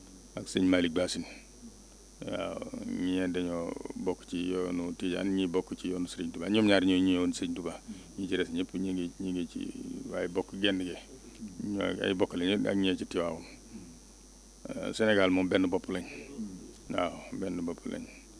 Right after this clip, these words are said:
Ni nga xamee ne ceddo yëpp benn bopp lañ, doomi soxna yëpp benn bopp lañ. Loolu, loolu la yàlla defal Sénégal, moo tax jàmm mën fi am.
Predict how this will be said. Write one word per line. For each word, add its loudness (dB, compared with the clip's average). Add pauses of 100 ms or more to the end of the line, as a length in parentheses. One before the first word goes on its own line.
(400)
Ni 0
nga 6
xamee 6
ne 4
ceddo 6
yëpp 4 (100)
benn 2
bopp -2
lañ, 0 (220)
doomi 8
soxna 6
yëpp 2
benn 2
bopp -2
lañ. -4 (680)
Loolu, 4
loolu 8
la 10
yàlla 8
defal -2
Sénégal, 2
moo 12
tax 2
jàmm 10
mën 4
fi 2
am. 0